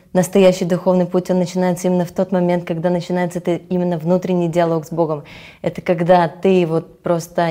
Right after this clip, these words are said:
из ничего начинаешь потихоньку генерировать и создавать что-то. И вот когда-то мне в своё время вот это вот понимание, то, что я за него очень хваталась и слушала от разных людей, которые передавали свой опыт,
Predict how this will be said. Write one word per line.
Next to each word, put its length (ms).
из 160
ничего 540
начинаешь 460
потихоньку 720
генерировать 600
и 40
создавать 420
что-то. 400
И 320
вот 240
когда-то 360
мне 160
в 40
своё 160
время 240
вот 160
это 160
вот 140
понимание, 600
то, 160
что 560
я 120
за 100
него 140
очень 220
хваталась 600
и 160
слушала 560
от 160
разных 320
людей, 380
которые 280
передавали 340
свой 180
опыт, 260